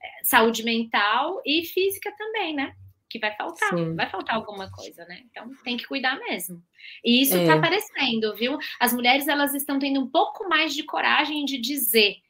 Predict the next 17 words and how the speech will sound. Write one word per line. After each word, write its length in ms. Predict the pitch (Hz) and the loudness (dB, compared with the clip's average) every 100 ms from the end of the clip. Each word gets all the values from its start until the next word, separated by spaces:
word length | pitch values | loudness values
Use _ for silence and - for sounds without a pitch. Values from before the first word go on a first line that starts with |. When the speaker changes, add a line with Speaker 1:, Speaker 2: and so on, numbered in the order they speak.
| _ _ _ _ - | _ _ _ _ 4
Speaker 1:
agora, 320 | 208 220 185 | 4 6 4
Speaker 2:
Isso 80 | 196 | 4
é 20 | |
muito 180 | 170 170 | 4 2
Speaker 1:
tenho 120 | 180 | 4
Speaker 2:
bom, 280 | 165 151 147 | 6 6 4
Speaker 1:
percebido. 220 | 156 233 240 | 2 2 2
Speaker 2:
isso 100 | 185 | 4
é 20 | 175 | 2
muito 240 | 165 165 | 0 0
Speaker 1:
Isso 140 | 156 | 4
é 60 | 151 | 6
Speaker 2:
bom. 80 | 147 | 6
Speaker 1:
muito 480 | - 320 311 - 226 | 4 0 -2 -10 -6
bom, 300 | 196 175 160 160 202 | -2 -2 -6 _ -6
muito 440 | 220 220 214 233 | 0 0 -2 -6
bom. 260 | 208 151 | -6 -8